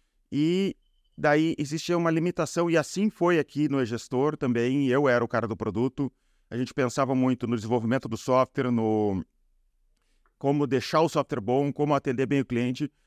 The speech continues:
mas faltava um monte de habilidades. Eu acho que ainda eu fal-, falta um monte de habilidades aqui pra mim, também ainda como C E O, eu ainda tenho limitações, mas eu quero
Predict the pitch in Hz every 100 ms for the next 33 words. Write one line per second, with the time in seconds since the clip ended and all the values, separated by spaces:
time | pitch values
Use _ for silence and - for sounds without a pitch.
0 | - 147 160 160 170 160 160 151 160 156
1 | 160 180 156 156 143 151 123 120 151 175
2 | 180 165 175 185 156 143 151 - - _
3 | - 165 190 156 147 156 151 131 131 123
4 | 135 123 135 156 165 165 208 _ _ _
5 | - 131 131 165 139 151 131 117 - 156
6 | 151 120 101 _ _ _ _ _ _ _
7 | - 143 165 165 - 170 165 147 143 139
8 | 151 156 175 - _ _ _ _ _ -
9 | 160 165 180 - 165 175 180 170